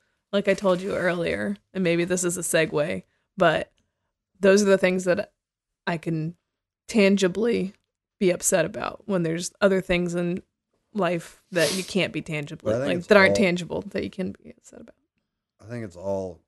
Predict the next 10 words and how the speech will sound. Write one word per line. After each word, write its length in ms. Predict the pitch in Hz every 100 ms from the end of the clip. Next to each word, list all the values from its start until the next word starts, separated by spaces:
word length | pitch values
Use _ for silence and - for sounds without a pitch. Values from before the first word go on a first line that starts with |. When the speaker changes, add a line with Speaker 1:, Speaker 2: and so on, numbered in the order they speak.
| _
Speaker 2:
connected, 440 | - 82 87 _ _
though. 200 | 67 87 _ _ _ _ _ _ _ _ _ -
Speaker 1:
How 100 | 208
so? 140 | - - _ _ _ _ _ _ _ 107 98 -
Speaker 2:
I, 120 | 127 -
I 120 | 135
don't, 280 | 143 135 98
I 80 | 131
don't 320 | 135 143 98
know. 320 | 98 90 73